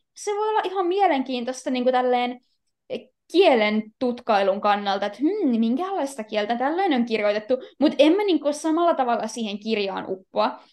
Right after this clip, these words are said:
Plus, että yleensä niinku ne arvomaailmat ja kaikki on jotenkin sen verran erilaisia ehkä, että sit mä oon vaan siinä silleen, että öö, tota, ei, mitä ihmettä.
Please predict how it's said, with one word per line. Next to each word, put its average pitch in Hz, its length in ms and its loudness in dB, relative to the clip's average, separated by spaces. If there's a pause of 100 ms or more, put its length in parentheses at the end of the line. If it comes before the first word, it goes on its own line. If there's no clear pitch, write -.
(180)
Plus, 277 240 2
että 277 240 0
yleensä 262 460 4
niinku 214 340 -4
ne 214 200 0
arvomaailmat 214 920 0
ja 208 60 -4
kaikki 214 360 -2
on 190 80 -2
jotenkin 208 260 -10
sen 226 180 -4
verran 220 220 0
erilaisia 214 720 -2
ehkä, 233 360 -6 (160)
että 214 180 -4
sit - 100 -16
mä 226 80 2
oon 202 100 0
vaan 190 180 2
siinä 196 140 -6
silleen, 185 300 -4
että 185 180 -6
öö, 190 1000 -4 (220)
tota, 185 460 -6 (600)
ei, 220 720 -4
mitä 226 240 -2
ihmettä. 220 640 -4